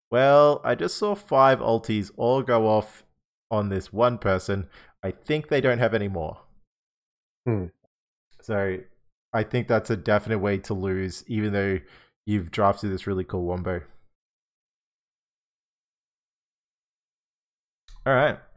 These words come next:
Speaker 1: Um, so yeah, that's really all that I wanted to have a bit of a chat about, um, is about wombo combos, the fact that we can use them, but we do have to use them correctly, and, um, that we really need to make sure that we're using it on the right targets at the right time,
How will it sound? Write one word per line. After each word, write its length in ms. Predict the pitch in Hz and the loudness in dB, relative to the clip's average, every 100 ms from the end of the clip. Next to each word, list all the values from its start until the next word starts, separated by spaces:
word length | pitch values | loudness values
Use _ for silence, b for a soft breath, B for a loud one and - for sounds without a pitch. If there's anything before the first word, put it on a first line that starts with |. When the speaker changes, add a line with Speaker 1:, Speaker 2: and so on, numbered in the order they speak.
| - _ - | -20 _ 0
Speaker 1:
Um, 400 | 135 147 135 - - | 2 4 0 -8 -4
so 120 | 139 | 0
yeah, 160 | 165 | 2
that's 220 | 113 143 165 | 2 -2 0
really 220 | 156 135 | 0 2
all 100 | 131 | 2
that 120 | 127 | 2
I 60 | 120 | 2
wanted 300 | 117 110 104 | 2 0 0
to 360 | 113 107 107 110 | 2 2 2 0
have 120 | 101 | -4
a 40 | |
bit 120 | 98 101 | -4 -6
of 80 | |
a 20 | 87 | -2
chat 200 | 120 117 | -2 0
about, 400 | 120 117 - - | 4 2 2 -6
um, 360 | 107 98 98 98 | 0 2 2 -2
is 140 | 107 95 | -6 -6
about 380 | - 104 104 | -2 2 2
wombo 240 | 110 107 107 | 0 -4 -4
combos, 420 | 117 110 110 104 | -4 0 -2 -2
the 80 | 104 | -4
fact 300 | 107 98 - | -2 -2 -2
that 180 | 98 - B B B 104 | -6 -6 B B B -12
we 80 | |
can 300 | 92 139 135 | 2 4 4
use 240 | 131 131 127 | 2 -4 -2
them, 260 | 135 131 117 | -2 -2 -2
but 120 | 101 | -2
we 80 | 95 | -2
do 100 | 107 | -2
have 160 | 101 | -2
to 100 | 104 | -2
use 180 | 101 92 | -4 -4
them 120 | 101 | -10
correctly, 640 | - 196 214 - 127 123 117 b b _ - | -8 -4 -2 -2 -4 -4 -8 b b _ -8
and, 440 | 104 98 95 92 | -6 -4 -4 -4
um, 420 | 95 92 92 95 - | -4 -4 -6 -8 -8
that 100 | 101 | -6
we 100 | 101 | -4
really 420 | 98 120 127 123 | -2 0 2 2
need 200 | 107 92 | -2 -4
to 80 | 101 | -6
make 220 | 98 - | -6 -8
sure 420 | - 123 120 120 - | -6 -2 0 0 -2
that 140 | 104 98 | -8 -4
we're 100 | 104 | -4
using 300 | 101 101 98 | -4 -4 -4
it 120 | - | -6
on 120 | 90 | -6
the 80 | 90 | -2
right 220 | 101 - | 0 0
targets 400 | - 104 98 98 | 0 -2 -2 -8
at 80 | 95 | -10
the 80 | 92 | -4
right 220 | 101 - | -4 -2
time, 340 | - 156 170 | 0 0 0